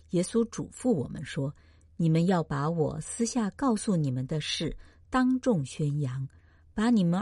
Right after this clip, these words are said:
耳中所听见的在屋顶上传扬。”公开的践行信仰生活，有时候会招来迫害，但是耶稣叫我们不要害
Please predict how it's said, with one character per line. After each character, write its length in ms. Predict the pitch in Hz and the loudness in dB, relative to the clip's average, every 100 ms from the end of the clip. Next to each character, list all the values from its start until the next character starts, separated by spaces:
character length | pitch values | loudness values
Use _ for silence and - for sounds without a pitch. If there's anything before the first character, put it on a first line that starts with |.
| - | -2
耳 200 | 180 151 151 | -4 -4 -2
中 260 | 220 262 | 2 2
所 180 | 269 - - | 0 -4 -6
听 360 | - 247 262 254 | 0 2 2 2
见 280 | 214 143 139 | 0 0 -4
的 180 | - - - - - | -10 -20 -20 -20 -12
在 260 | - 170 139 - | 0 2 2 0
屋 240 | 254 294 | 2 2
顶 180 | 226 160 | 0 -4
上 320 | - 151 139 - | -4 -4 -4 -10
传 440 | - - 147 147 208 | -14 -10 -4 2 4
扬。” 160 | 185 - - - - _ _ _ - - | 2 -2 -20 -20 -20 _ _ _ -20 -2
公 240 | - 233 | 4 4
开 180 | 247 214 | 4 0
的 240 | 202 165 151 | 0 0 0
践 280 | - 196 156 | 2 2 2
行 340 | - 143 147 | 0 -2 0
信 320 | 151 254 202 | 0 2 2
仰 160 | 147 - | 0 -6
生 320 | - - 165 165 | -10 -4 -2 -2
活， 320 | 147 127 127 - - - | 0 -2 -2 -10 -20 0
有 160 | 165 143 | 4 4
时 220 | - 151 | 2 -2
候 260 | - 156 - | 2 0 0
会 180 | - 135 | -4 -6
招 220 | - 151 | -2 -2
来 220 | 156 127 127 | -2 -4 -8
迫 200 | - 143 | -6 -6
害， 240 | 123 160 - - - - - _ - | -4 -8 -14 -18 -20 -20 -20 _ -4
但 180 | 254 247 | 2 2
是 280 | - 190 | 2 -2
耶 180 | 180 170 | 0 0
稣 180 | 190 220 | 0 -2
叫 220 | 208 202 | -2 0
我 140 | 151 131 | 2 2
们 240 | 131 131 | 0 -4
不 160 | - 147 | -6 -4
要 180 | 170 | -4
害 260 | 156 - | -4 -6